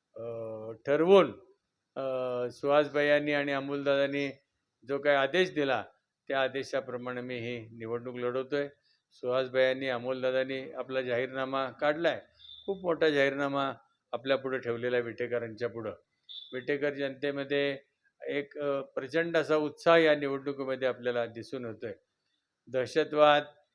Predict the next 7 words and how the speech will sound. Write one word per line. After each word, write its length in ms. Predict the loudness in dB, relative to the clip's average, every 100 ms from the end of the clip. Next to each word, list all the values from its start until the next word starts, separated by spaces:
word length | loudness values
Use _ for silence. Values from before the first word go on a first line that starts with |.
| _
यापूर्वीच्या 640 | 4 6 6 2 -2 0 0
निवडणुका 760 | 2 -2 -2 -2 4 4 4 -2 _ _ _ 0
या 400 | 4 6 6 2 -8 _ -10
आपण 260 | -6 -2 -2
सर्वांनी 460 | 0 0 2 2 2
पाहिलेल्या 480 | 0 2 2 0
आहेत, 80 | -2